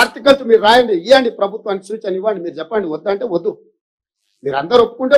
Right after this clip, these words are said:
ముందుకు పోదాం. నా-, నే-, నే-, నే-, నే ఒక captain లాంటోని, టీం అంతా ఆట ఆడొద్దు అని అంటే నేను ఒక్కని పోయి ఆడితే కుదురుతుందా? గెలుస్తామా? ఒకవేళ ఆడినా మీ అందరి సహకారం ఉంటేనే ముందుకు వెళ్తది.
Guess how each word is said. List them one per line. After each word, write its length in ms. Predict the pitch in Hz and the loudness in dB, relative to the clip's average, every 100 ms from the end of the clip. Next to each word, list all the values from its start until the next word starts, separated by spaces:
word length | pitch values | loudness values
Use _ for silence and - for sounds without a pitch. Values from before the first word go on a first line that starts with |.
| 254 | 2
ముందుకు 220 | 233 233 | -2 -2
పోదాం. 240 | 214 170 147 | -2 -2 -6
నా-, 180 | 160 147 | -6 -8
నే-, 160 | 147 131 113 123 107 110 | -10 -14 _ -20 -18 -18
నే-, 160 | 120 _ _ _ | -20 _ _ _
నే-, 120 | 113 110 | -16 -10
నే 80 | 135 151 151 | -8 -6 -8
ఒక 120 | - | -10
captain 520 | - 175 208 262 254 | -2 -2 2 0 4
లాంటోని, 480 | 233 233 240 196 170 151 _ _ _ | 2 2 0 -2 -4 -14 _ _ _
టీం 200 | 226 262 262 | -2 2 2
అంతా 160 | 262 254 | 4 4
ఆట 140 | 233 247 | 4 4
ఆడొద్దు 360 | 240 262 254 247 | 6 6 6 4
అని 100 | 233 | 2
అంటే 140 | 240 240 | 0 0
నేను 240 | 190 226 | 2 2
ఒక్కని 220 | 233 254 247 | 0 -2 4
పోయి 180 | 247 233 202 180 156 147 | 4 2 -4 -4 -6 0
ఆడితే 240 | 165 202 208 - | 0 0 -4 -6
కుదురుతుందా? 500 | 180 220 214 165 202 | -2 -4 -4 -4 -4
గెలుస్తామా? 500 | 165 202 - 165 208 | -4 -6 -6 -6 -6
ఒకవేళ 300 | 233 190 202 | -4 -4 0
ఆడినా 280 | 196 208 269 _ _ _ _ _ _ _ _ _ _ _ _ _ _ _ _ _ _ _ _ | -2 -2 -10 _ _ _ _ _ _ _ _ _ _ _ _ _ _ _ _ _ _ _ _
మీ 140 | 175 254 | 2 4
అందరి 320 | 254 269 285 | 4 4 4
సహకారం 460 | 247 269 277 294 294 | 4 2 4 4 4
ఉంటేనే 300 | 277 285 285 254 | 0 -2 -2 -4
ముందుకు 240 | 233 240 240 | -6 -6 -2
వెళ్తది. 380 | 214 202 185 240 | -2 -2 -4 -2